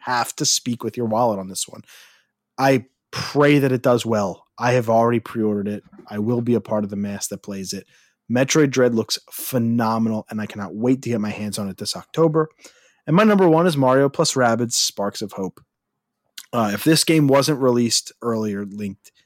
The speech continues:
if it wasn't leaked, I would have nerded out about this like I didn't nerd out about anything else. Um, that I, I cannot overvalue how much I loved that first game and the accompanying Donkey Kong D L C. It was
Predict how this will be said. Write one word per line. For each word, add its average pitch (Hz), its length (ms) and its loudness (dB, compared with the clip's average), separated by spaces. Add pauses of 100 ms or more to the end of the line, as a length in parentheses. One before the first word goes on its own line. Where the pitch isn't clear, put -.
(100)
if 127 160 -6
it 143 40 2
wasn't 117 320 0
leaked, 101 240 -12 (760)
I 147 100 6
would 160 100 6
have 135 100 2
nerded 143 280 4
out 143 160 4
about 143 220 2
this 147 200 0
like 131 160 0
I 120 80 0
didn't 131 220 2
nerd 131 180 4
out 127 120 2
about 131 160 2
anything 127 240 2
else. - 360 -2 (600)
Um, 101 420 -4 (540)
that 135 140 2
I, 135 240 -2
I 123 60 -6
cannot 165 440 2 (1200)
overvalue 160 880 6
how 135 440 4
much 147 380 2
I 131 140 -2
loved 123 720 2
that 113 180 -4
first 120 360 -2
game 107 300 -4
and 107 160 -8
the 104 80 -4
accompanying 110 480 -4
Donkey 101 320 -6
Kong 104 260 -6
D 101 160 -6
L 92 120 -6
C. - 340 -8
It 113 160 -12
was 117 260 -6